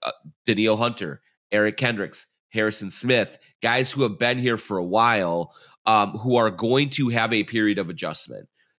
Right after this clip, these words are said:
And I think that most of these guys are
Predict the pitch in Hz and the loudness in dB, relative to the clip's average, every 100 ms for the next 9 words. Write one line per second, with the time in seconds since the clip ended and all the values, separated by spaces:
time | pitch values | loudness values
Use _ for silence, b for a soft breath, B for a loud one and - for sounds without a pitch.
0 | - 120 107 98 107 117 123 98 98 98 | -2 0 0 0 -2 0 -2 0 -2 0
1 | 123 - 117 113 92 110 101 101 101 101 | -2 -2 -2 -2 0 0 2 2 0 -2
2 | - _ _ _ - 101 92 90 90 80 | -10 _ _ _ 0 2 2 2 0 -2